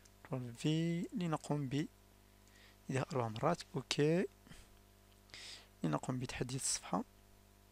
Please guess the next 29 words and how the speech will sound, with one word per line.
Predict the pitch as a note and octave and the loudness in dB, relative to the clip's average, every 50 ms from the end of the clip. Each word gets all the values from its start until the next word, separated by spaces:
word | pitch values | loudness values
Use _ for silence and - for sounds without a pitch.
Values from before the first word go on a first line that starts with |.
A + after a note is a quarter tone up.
| - - - - - - - - - - - - - - - - | -20 -20 -20 -20 -20 -20 -20 -20 -20 -20 -20 -14 -14 -14 -2 4
فكما | - F3 - - - - D#3+ D3+ C#3+ | 6 6 6 6 4 6 6 8 8
تشاهدون | - - - B2 A#2 A#2+ A2+ C#3 D#3 G3 A3+ - - - - - - - - - - | 8 6 4 4 0 2 4 6 6 6 6 4 -2 -12 -16 -12 -10 -10 -6 2 8
لدي | D3 C#3+ A#2+ C#3+ C3+ C3 D3 E3 - - - - - - - - - - - - - | 8 10 10 10 10 12 10 8 8 6 -4 -20 -20 -20 -20 -20 -20 -18 -2 4 6
أربعة | D3 C#3 B2+ C3 C#3 - - | 8 10 12 12 12 12 10
عناصر | A2+ A#2 B2+ B2+ - - E3 - - - - | 8 8 8 6 8 8 8 8 6 2 -2
هنا، | A2+ A#2+ B2 A2+ A2 A#2+ - - - - - - - - - - | 2 2 2 2 0 -2 -6 -12 -16 -14 -14 -14 -14 4 10 12
ويمكن | E3+ D#3 F#3+ F#3 - - G3+ | 12 12 12 8 6 6 8
أن | - A3+ | 8 8
أستعمل | A#3 - - E3 D#3 D3 C#3 | 8 8 10 10 12 12 12
سي | - - D#3+ | 12 12 12
اس | - - | 12 12
اس | G3 E3 - E3 | 12 12 12 10
لأجعلها | D#3 D#3 C3 C3+ C3+ C3+ B2+ C3 C#3 | 8 8 8 8 8 8 8 8 8
تصطف | - C#3 - - - E3+ - - - - - - - - - - | 10 10 10 10 10 8 12 12 12 12 12 12 10 -2 -4 0
يعني | C#3+ C3 B2 B2 B2+ C3+ - - - | 2 4 4 4 4 2 2 0 0
بجانب | B2 B2 C3 C3+ C3 A#2+ | 2 4 6 6 6 4
بعضها | G#2+ A2 A2 - - A#2+ | 2 0 -2 0 -2 -4
البعض. | A2+ A#2 D3+ E3 G#3+ A3 - - - - - - - - - - - - - - - - - - - | 0 4 6 6 6 4 0 -8 -16 -16 -18 -18 -18 -16 -18 -18 -18 -20 -20 -20 -20 -20 -14 -6 -2
هناك | B2+ A#2 B2 C#3 D#3 - - | 0 2 4 4 2 2 -2
باستعمال | D3 - - - - A#2+ A#2 B2 C#3 C#3+ B2 - - - - | -2 2 2 2 2 2 0 0 -2 -2 -6 -10 -6 2 4
بوكس. | D3 - - - - - - - - - - - - - - - - | 4 4 6 6 4 4 6 6 6 6 6 4 4 4 2 2 2
أوكي، | D#3+ D3 - - D#3+ D#3 D#3+ E3 E3+ | 0 0 2 4 6 8 8 8 6
سأذهب | D#3+ - - E3 C3+ C3 B2 B2 | 6 4 4 6 6 4 4 4
ل | B2+ A#2+ | 6 8
سي | - - - B2 | 8 8 8 10
اس | A#2 - - | 10 10 10
اس، | F3 F3 F3+ E3+ - - - - - - - - - - - - - - - | 10 8 8 6 6 4 4 0 -4 -18 -20 -18 -18 -18 -18 -18 -12 -6 -4
ثم | D3 C3+ C3 | -2 0 2
سأضيف | C3 - - C3 B2 B2 C3 A2+ - - - - | 2 4 4 2 2 2 2 0 0 0 -4 -6